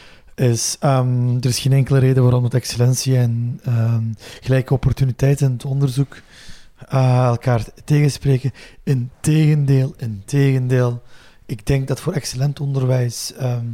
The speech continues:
een zekere mate van de gelijke verdeling van de leerprestaties een voorwaarde is.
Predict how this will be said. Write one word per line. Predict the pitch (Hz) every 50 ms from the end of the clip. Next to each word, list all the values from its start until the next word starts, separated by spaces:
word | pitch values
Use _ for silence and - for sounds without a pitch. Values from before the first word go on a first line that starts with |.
| 113 - - - - _ _ - _ _ _ _ _ _ _ _
een | _ 135 123 104
zekere | 120 135 139 - 135 131
mate | 127 135 135 143 147 135 - 123
van | 127 131 127
de | 120 107
gelijke | 107 123 131 147 156 151 - 131
verdeling | 120 120 113 117 139 160 170 165 151 131 123
van | 131 131
de | 123 127
leerprestaties | 123 131 139 135 - - 131 117 - - 143 135 131 131 123 - 135 127 127 - - - - - - - - - - -
een | - 156
voorwaarde | - - 151 180 196 165 139 123 120 117 113 123 147 135
is. | 113 - - - -